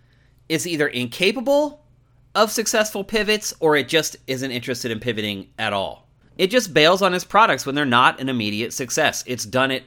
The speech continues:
over and over and over again. Remember Google Video, Google Answers, Google Glass, the Nexus Q, Google Wave,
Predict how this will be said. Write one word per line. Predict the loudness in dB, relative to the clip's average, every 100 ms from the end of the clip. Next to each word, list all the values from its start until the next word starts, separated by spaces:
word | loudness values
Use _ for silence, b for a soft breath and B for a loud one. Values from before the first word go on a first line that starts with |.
| -4
over | -2 0 0 -2 -6 -6
and | -4 -2
over | -4 -4 -2
and | 0 0
over | 2 0
again. | -2 -4 -12 -8
Remember | -2 -2 -2
Google | -2 -2 -2 -2
Video, | 0 2 4 4 2 -2 b b b -2
Google | -2 0 -2 -2
Answers, | 0 0 0 -2 -2 -4 -10 b b
Google | -10 -8 -8 -4
Glass, | 2 6 6 4 2 -4
the | -6 -4
Nexus | -2 -4 -6 -6
Q, | -4 0 2 2 2 -2 -6 b -10
Google | -4 -2 -2 0
Wave, | 2 2 2 2 0